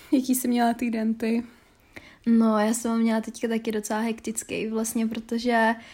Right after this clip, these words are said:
Speaker 2: v úterý jsem dělala zkoušku, eh, jazykovou z němčiny a pak jsem musela během tří dní dopsat seminárku, z který jsem měla prostě tak jednu stranu, jenom prostě napsaný úvod a měla jsem nějakou formu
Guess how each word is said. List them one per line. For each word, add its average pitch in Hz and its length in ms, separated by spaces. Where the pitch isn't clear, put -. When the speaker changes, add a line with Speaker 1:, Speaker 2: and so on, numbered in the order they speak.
Speaker 2:
v - 140
úterý 240 420
jsem 233 260
dělala 226 840
zkoušku, 240 1000
eh, 233 60
jazykovou 220 760
z 240 80
němčiny 214 640
a 220 680
pak 233 160
jsem 240 140
musela 226 400
během 220 340
tří 220 240
dní 214 180
dopsat 208 380
seminárku, 214 800
z 240 60
který 220 280
jsem 220 180
měla 202 280
prostě 220 720
tak 214 100
jednu 226 340
stranu, 196 380
jenom 202 220
prostě 214 280
napsaný 208 420
úvod 202 420
a 214 40
měla 208 220
jsem 214 140
nějakou 208 300
formu 202 680